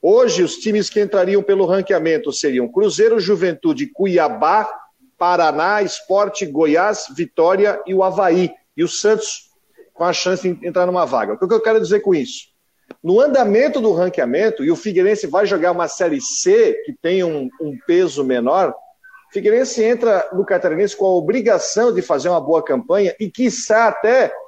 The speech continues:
ter que jogar a Copa Santa Catarina no final do ano pra garantir sua vaga na Copa do Brasil, porque é bem possível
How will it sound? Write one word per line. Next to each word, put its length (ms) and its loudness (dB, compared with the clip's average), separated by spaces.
ter 140 2
que 120 -2
jogar 440 2
a 40 0
Copa 300 0
Santa 320 -2
Catarina 360 -2
no 80 -2
final 280 -2
do 120 0
ano 180 2
pra 140 -2
garantir 340 -2
sua 160 -2
vaga 240 -2
na 80 -2
Copa 240 -4
do 80 -2
Brasil, 400 0
porque 220 -2
é 60 2
bem 240 0
possível 680 0